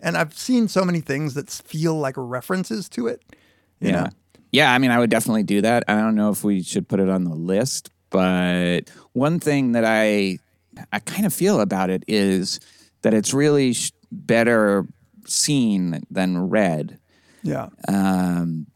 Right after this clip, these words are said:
Speaker 1: And then
Speaker 2: but
Speaker 1: you have to pick a version of it.
Speaker 2: Yeah, and, I, and there aren't, <clears throat> like, that I know of. Maybe, like, we'll scan YouTube for a good, like,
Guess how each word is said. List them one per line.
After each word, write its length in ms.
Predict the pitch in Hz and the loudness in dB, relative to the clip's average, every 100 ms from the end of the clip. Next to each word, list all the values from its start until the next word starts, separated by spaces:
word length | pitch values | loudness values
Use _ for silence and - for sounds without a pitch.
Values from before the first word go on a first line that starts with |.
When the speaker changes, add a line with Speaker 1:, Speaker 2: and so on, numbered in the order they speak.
| - | -4
Speaker 1:
And 380 | 87 90 90 90 | -2 0 0 0
then 80 | 90 | 0
Speaker 2:
but 80 | - | 0
Speaker 1:
you 40 | |
have 80 | 170 | -2
to 100 | - | -6
pick 160 | - 143 | -4 -4
a 60 | 135 | -4
version 400 | 139 143 165 151 | -6 -6 -6 -6
of 140 | 160 | -8
it. 100 | 175 _ - | -10 _ -8
Speaker 2:
Yeah, 380 | 110 131 120 92 | -2 2 2 2
and, 100 | 95 | 0
I, 60 | |
and 220 | 104 110 | -2 0
there 100 | 110 | 2
aren't, 540 | 110 156 127 - 131 120 | 2 0 0 -4 -6 -10
<clears throat> 60 | - | -4
like, 280 | 92 90 - - | -2 -2 -6 -2
that 180 | 104 | 0
I 160 | 104 104 | 2 2
know 300 | 101 104 82 | 2 0 0
of. 100 | 85 | -2
Maybe, 320 | 95 98 98 | -2 -2 0
like, 220 | 90 85 82 | 0 -2 -4
we'll 180 | 80 - | -8 -8
scan 480 | - - 92 85 82 | -10 -4 -2 -2 -2
YouTube 500 | 90 90 90 85 - | -4 -4 -4 -6 -8
for 220 | - - | -10 -8
a 80 | 80 | -8
good, 400 | - 80 78 - - | -6 -4 -4 -8 -12
like, 240 | 73 - | -12 -12